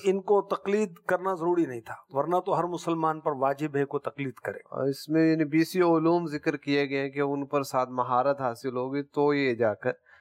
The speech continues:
Speaker 2: اس مقام کو
Speaker 1: اچھا، اسلام میں
Speaker 2: پہنچیں گے۔
Speaker 1: کتنے مجتہد ہوئے؟ مجھے یاد آ رہا ہے کہ اعلیٰ حضرت نے فرمایا کہ سو سے کچھ زائد ہوئے۔ اب سو سے کچھ زائد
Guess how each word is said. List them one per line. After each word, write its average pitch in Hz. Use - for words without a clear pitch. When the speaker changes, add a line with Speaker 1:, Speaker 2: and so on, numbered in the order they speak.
Speaker 2:
اس -
مقام 120
کو 117
Speaker 1:
اچھا، 190
اسلام 202
میں -
Speaker 2:
پہنچیں 208
گے۔ 220
Speaker 1:
کتنے 247
مجتہد 190
ہوئے؟ 151
مجھے 151
یاد 135
آ 127
رہا 147
ہے 170
کہ 170
اعلیٰ 156
حضرت 156
نے 156
فرمایا 143
کہ 151
سو 196
سے 190
کچھ 180
زائد 117
ہوئے۔ 101
اب 165
سو 214
سے 220
کچھ 226
زائد 185